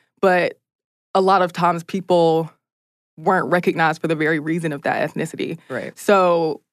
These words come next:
Speaker 1: it kind of does, in a way, at times,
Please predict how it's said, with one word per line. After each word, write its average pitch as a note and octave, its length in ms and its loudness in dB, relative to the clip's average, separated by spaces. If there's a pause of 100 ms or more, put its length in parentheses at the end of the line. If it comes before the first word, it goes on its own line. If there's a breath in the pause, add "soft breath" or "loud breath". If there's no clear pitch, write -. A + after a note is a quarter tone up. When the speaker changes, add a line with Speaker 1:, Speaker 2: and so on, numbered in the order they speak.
(320)
Speaker 1:
it F3+ 100 -2
kind F3+ 320 -2
of E3 400 -2 (360)
does, F3+ 480 0 (520)
in G3 140 2
a F3+ 80 2
way, E3 460 0 (1000)
at F3+ 140 2
times, E3 540 -2